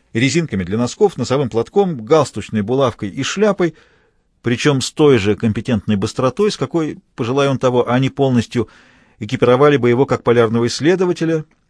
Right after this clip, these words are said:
герцога, отправляющегося в Букингемский дворец, или охотника на львов, отбывающего в Восточную Африку.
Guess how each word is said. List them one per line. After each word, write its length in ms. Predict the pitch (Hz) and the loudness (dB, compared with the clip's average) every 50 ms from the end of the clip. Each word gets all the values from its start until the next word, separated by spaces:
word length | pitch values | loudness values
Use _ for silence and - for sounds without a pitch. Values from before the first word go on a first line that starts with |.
| _ _ | _ _
герцога, 680 | 101 98 92 117 143 139 123 - - 120 101 104 107 107 | -8 -4 0 2 2 2 2 0 -2 -4 -2 0 0 -2
отправляющегося 840 | 104 - - 110 110 110 113 107 98 - - 107 101 95 - 104 | -2 -2 -2 0 2 2 2 0 0 -2 -4 -4 -6 -4 -6 -6
в 40 | 90 | -8
Букингемский 520 | 90 98 - 110 101 107 104 92 - - 104 | -6 -4 -4 -2 -2 -2 -4 -4 -6 -8 -4
дворец, 420 | 92 104 127 151 180 165 - - - | -2 0 0 2 0 -2 -4 -6 -6
или 140 | 131 123 123 | -2 -2 0
охотника 480 | 117 - 139 139 - 127 113 - 113 | 0 0 0 -2 -2 -2 -4 -2 0
на 120 | 110 113 110 | 2 2 2
львов, 440 | 104 98 107 143 170 175 - - | 0 2 2 2 2 2 0 -2
отбывающего 680 | - 127 110 104 113 110 123 135 135 - - - 120 110 | -4 -4 -2 0 2 2 2 2 2 0 -4 -4 -2 -2
в 40 | |
Восточную 500 | 107 113 - - 123 104 - 113 110 95 | 0 -2 -2 -2 -6 -6 -4 -4 -4 -4
Африку. 380 | 80 - - 71 - - 113 | -4 -8 -12 -16 -18 -18 -20